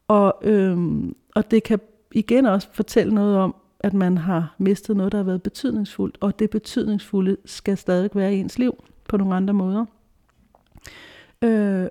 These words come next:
og at man skal, øh, sætte pris på det, altså på det, man sæt-, altså det, som man har i sit liv, ikke? For vi har ikke garanti for, at man, øh, at man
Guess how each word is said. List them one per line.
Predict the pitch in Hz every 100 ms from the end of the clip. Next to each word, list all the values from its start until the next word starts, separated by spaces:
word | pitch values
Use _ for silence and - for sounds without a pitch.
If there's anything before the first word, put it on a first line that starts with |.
| -
og | 208 -
at | 185
man | 196 185
skal, | 185 - 185 175 170 - - -
øh, | 190 180 170 170 170 - - _ -
sætte | - 208 -
pris | 226 - -
på | 202
det, | - 190 190 - _ _ - -
altså | 190 -
på | 190 -
det, | 180 196 202
man | 202
sæt-, | - 180 165
altså | 180 196 -
det, | 202
som | 214
man | 190 175
har | - 247
i | -
sit | - 165
liv, | 180 170 - _ _ -
ikke? | 226 240 _ _ _ _ - - - _ -
For | 214
vi | 202
har | 214
ikke | 269 -
garanti | 214 190 - 202
for, | - 175 165 - -
at | 190 180 - - _ _ _ _
man, | - 202 180 180 165 _ -
øh, | 208 202 185 175 180 _ -
at | 190 -
man | 190 175 175